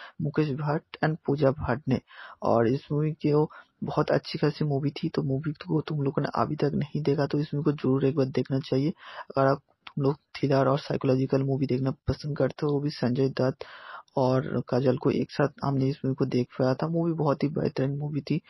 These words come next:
और मूवी की सिनेमेटोग्राफी वगैरह, एडिटेड म्यूजिक भी बहुत अच्छी खासी थी। तुम लोगों ने अभी तक इस मूवी को नहीं देखा, तो तुम लोगों को जरूर इस मूवी को देखना चाहिए। और इस मूवी की बजट की बात करूँ, तो इस मूवी उस टाइम पे चार करोड़ की बजट में बनी थी और मूवी ने बॉक्स ऑफिस पे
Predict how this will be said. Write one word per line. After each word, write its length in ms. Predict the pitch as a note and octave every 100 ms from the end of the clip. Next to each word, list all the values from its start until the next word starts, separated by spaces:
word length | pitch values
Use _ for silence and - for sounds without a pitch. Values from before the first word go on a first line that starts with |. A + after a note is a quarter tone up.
| - - - -
और 140 | C3+
मूवी 220 | C#3 C#3
की 100 | D3
सिनेमेटोग्राफी 1200 | D3 C#3 C#3 C3+ A#2 C3+ C3+ C#3+ C#3 C3 C3 C3+
वगैरह, 460 | C#3 D3 C3 C3 - -
एडिटेड 480 | C3+ C3 C3+ C3 D#3
म्यूजिक 440 | C3 C3+ C3+ C3+ C3+
भी 60 |
बहुत 300 | C3+ D3+ A2+
अच्छी 240 | C#3+ - D3+
खासी 260 | C#3 C#3
थी। 180 | C3+ E3 - - - -
तुम 120 | D3+
लोगों 220 | C3+ C3+
ने 80 | C#3+ -
अभी 180 | - C#3
तक 140 | D3
इस 120 | D#3 C#3+
मूवी 100 | C#3
को 100 | -
नहीं 320 | C#3+ C#3 D3
देखा, 280 | D3+ D3 C#3+
तो 120 | D3+
तुम 160 | E3 D3
लोगों 160 | C#3 C#3
को 100 | D3
जरूर 380 | C#3+ C3+ D3 -
इस 140 | - -
मूवी 100 | C3
को 120 | C#3+
देखना 360 | C#3+ C#3+ C3 B2+
चाहिए। 360 | - B2+ B2 - - - -
और 100 | A#2+
इस 60 | C3
मूवी 120 | C#3
की 80 | D3
बजट 360 | D3 A#2+ B2+ B2+
की 100 | C#3
बात 240 | C3+ -
करूँ, 220 | - D3+
तो 120 | D#3 D3
इस 120 | -
मूवी 200 | C#3 D3 - -
उस 160 | C#3+
टाइम 200 | - C3
पे 60 | D3+
चार 320 | - - C3+
करोड़ 260 | C3+ C3 B2+
की 140 | -
बजट 280 | B2+ A#2+ D3
में 120 | C3+
बनी 280 | D3 A#2+ C3+
थी 200 | - D#3+
और 80 | C#3+
मूवी 240 | C3+ C3+
ने 80 | C#3
बॉक्स 420 | C3+ A#2+ C3+ -
ऑफिस 140 | B2+ -
पे 220 | -